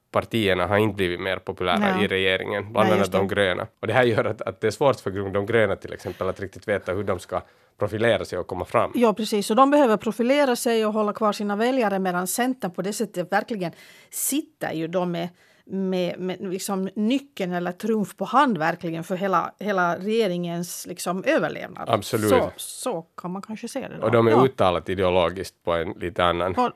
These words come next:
Speaker 2: ja.
Speaker 1: linje.
Speaker 2: Mm,
Speaker 1: Men
Speaker 2: mm.
Speaker 1: jag, jag tror att det är svårt att spela det spelet i längden.
Speaker 2: Mm.
Speaker 1: För att ändå så tror jag att, att det har ju bevisligen inte lett den här nuvarande taktiken. Först blev det en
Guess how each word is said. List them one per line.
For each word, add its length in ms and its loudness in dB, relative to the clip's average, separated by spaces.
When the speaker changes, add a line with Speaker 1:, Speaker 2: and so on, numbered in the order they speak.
Speaker 2:
ja. 180 0
Speaker 1:
linje. 300 0
Speaker 2:
Mm, 400 0
Speaker 1:
Men 180 0
Speaker 2:
mm. 40 8
Speaker 1:
jag, 100 6
jag 140 2
tror 220 4
att 140 0
det 80 2
är 60 4
svårt 560 2
att 220 -6
spela 440 4
det 160 0
spelet 500 -2
i 80 -8
längden. 440 2
Speaker 2:
Mm. 240 -4
Speaker 1:
För 100 -2
att 140 2
ändå 300 2
så 140 2
tror 260 2
jag 160 6
att, 160 -2
att 220 -4
det 140 2
har 120 6
ju 100 2
bevisligen 680 0
inte 220 -2
lett 200 0
den 140 0
här 100 6
nuvarande 500 2
taktiken. 520 -6
Först 240 -2
blev 220 -2
det 80 0
en 140 0